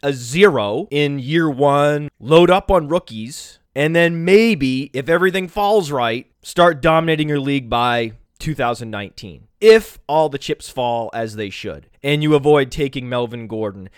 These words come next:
and you avoid Bishop Sankey, and you avoid Tavon Austin, then maybe by two thousand nineteen, your team might be in a position that it can compete for a Dynasty League championship.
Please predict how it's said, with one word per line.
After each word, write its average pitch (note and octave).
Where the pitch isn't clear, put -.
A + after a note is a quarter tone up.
and C3
you C#3+
avoid C3+
Bishop C3
Sankey, G#2+
and C3+
you C#3
avoid B2+
Tavon A2+
Austin, G2+
then D#3
maybe D#3+
by C3
two D3+
thousand C3+
nineteen, B2
your C#3+
team C#3+
might C3+
be D3
in C#3+
a C#3
position C#3
that C3
it -
can C3+
compete C3+
for A#2+
a A#2+
Dynasty A#2+
League A2
championship. G2